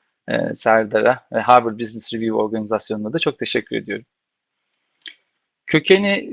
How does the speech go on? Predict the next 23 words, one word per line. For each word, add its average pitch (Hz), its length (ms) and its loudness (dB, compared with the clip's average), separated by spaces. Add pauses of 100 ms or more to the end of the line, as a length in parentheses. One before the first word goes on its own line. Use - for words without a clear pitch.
(140)
üç - 240 -2
bin 196 180 -2
beş 196 220 6
yüz 160 200 -4
yıl 165 140 4
öncesine, 147 840 0
e, - 160 -8
Yunan 147 380 4
mitolojisine 143 760 0
dayanan, 113 380 2 (960)
Türk 175 240 0
kültüründe 160 920 2
daha 127 300 4
Osmanlı 151 580 2
zamanlarından, 120 920 0 (220)
on 147 120 2
üçüncü 139 380 -2
yüzyıldan 110 580 2
beri 107 220 -2 (680)
ahilik 143 720 4
geleneğiyle 120 680 0
aslında 113 440 -4
uygulanan, 113 540 4